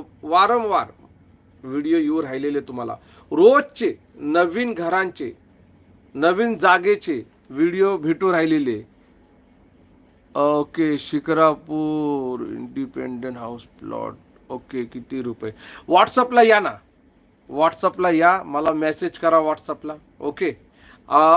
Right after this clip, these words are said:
अजून मला बघा, अजून पण ते जास्त लोक जुडले नाही.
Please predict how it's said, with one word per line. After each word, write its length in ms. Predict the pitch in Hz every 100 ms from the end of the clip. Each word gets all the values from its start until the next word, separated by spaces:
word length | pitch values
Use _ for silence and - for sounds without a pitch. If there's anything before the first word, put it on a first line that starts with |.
| -
अजून 360 | 170 165 214 208
मला 320 | 196 196 196 202 202 _ _ _ 147
बघा, 280 | 151 156
अजून 220 | 156 165 180
पण 200 | 190 180
ते 60 |
जास्त 320 | 160 165 165 180
लोक 280 | 170 160 165
जुडले 420 | 135 139 147 151
नाही. 200 | 127 107